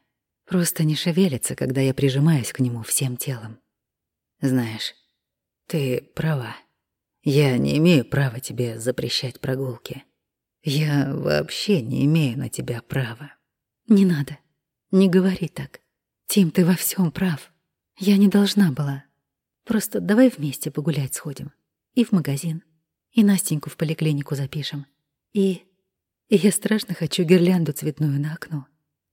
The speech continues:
А ещё я тебя». «Не нужно. Тебе просто кажется. Всё кажется, Лена.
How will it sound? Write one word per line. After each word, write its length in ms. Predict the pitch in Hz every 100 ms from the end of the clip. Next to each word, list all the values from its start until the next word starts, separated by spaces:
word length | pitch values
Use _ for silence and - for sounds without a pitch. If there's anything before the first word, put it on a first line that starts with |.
| _ _ -
А 60 |
ещё 420 | 180 165 - 220 190 -
я 140 | 202
тебя». 420 | - 160 180 170 - _ _ _ _ _ _ _ _
«Не 200 | 151 139
нужно. 440 | 139 117 - - _ _ _ _ _ _ _
Тебе 260 | 139 139
просто 400 | - 151 139 -
кажется. 580 | 135 165 123 127 - - _ _ _ _ _
Всё 280 | - - 143 -
кажется, 540 | 170 151 113 - -
Лена. 340 | 120 123 113